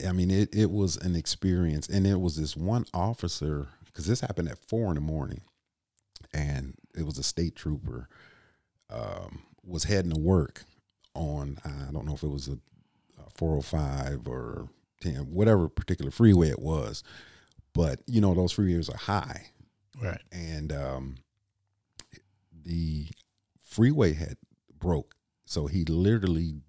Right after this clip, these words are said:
Speaker 1: drove, it was dark still, he literally drove off down to, you know, an unfortunate,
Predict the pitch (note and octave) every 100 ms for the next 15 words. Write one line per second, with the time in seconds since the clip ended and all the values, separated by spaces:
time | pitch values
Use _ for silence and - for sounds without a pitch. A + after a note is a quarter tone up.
0 | _ - E2+ F2+ F2+ F2 - F2 D#2 -
1 | G2+ G#2 - - A#1 - - - F2 E2+
2 | F2+ E2+ D#2 C#2 D#2+ D#2 D2 - C#2+ D2
3 | C#2+ - _ _ _ _ _ _ _ _
4 | _ _ - D2 D2 C#2 C#2 - C#2 C2+
5 | B1+ B1 _ _ _ _ - E2 C#2 D2
6 | - _ - - D#2 D#2+ - D#2+ C#2+ D2+
7 | C#2+ C3+